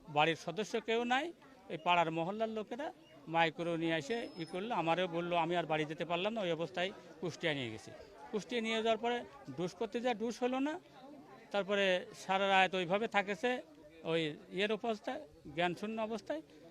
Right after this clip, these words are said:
শেষের দিকে রে-, শেষ রাতের দিকে রাজশাহী রিপোর্ট করলো। তখন রাজশাহী রি-, নিয়ে যেতে পথের মধ্যে, মানে, হাসপাতাল গেটে যায় প্রায়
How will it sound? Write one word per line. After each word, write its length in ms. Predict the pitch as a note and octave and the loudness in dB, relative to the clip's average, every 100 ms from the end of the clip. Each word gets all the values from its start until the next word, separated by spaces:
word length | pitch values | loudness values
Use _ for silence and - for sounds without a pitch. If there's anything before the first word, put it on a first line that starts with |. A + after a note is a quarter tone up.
| - - - - - | -20 -20 -20 -20 -8
শেষের 400 | D#3+ F#3 A#3 A#3 | -4 0 2 0
দিকে 240 | A#3 A#3 A3 | 0 2 4
রে-, 160 | G3 | 2
শেষ 300 | E3+ G#3 G3+ | 2 -2 0
রাতের 240 | G#3 A3+ G3 | -2 -2 -4
দিকে 180 | B3 | -2
রাজশাহী 380 | G#3+ F3 - F#3 | 0 0 0 -4
রিপোর্ট 260 | E3 D3 C3+ | -2 -2 -4
করলো। 240 | C3 A2 A2 - - - - | -6 -8 -10 -14 -18 -10 -4
তখন 180 | A3 | -2
রাজশাহী 420 | A3+ A3 - A#3 A3 | 0 -2 2 2 2
রি-, 160 | A3 G#3 | -2 -8
নিয়ে 300 | G#3+ F#3+ G#3 | -6 -4 0
যেতে 300 | G#3 G3 C4+ | -2 -2 -4
পথের 220 | G#3+ G3+ | -4 -4
মধ্যে, 400 | G#3+ A3 G#3 C#4 E4+ - - - | -4 -6 -6 -8 -8 -16 -20 -10
মানে, 260 | A#3+ A3+ A3 | -2 2 4
হাসপাতাল 440 | F#3 - A#3 B3+ | 2 0 0 0
গেটে 260 | G3 A3 C4 | 2 4 4
যায় 240 | A3 F3 | 2 0
প্রায় 300 | E3+ F#3 D4+ | 0 -4 -4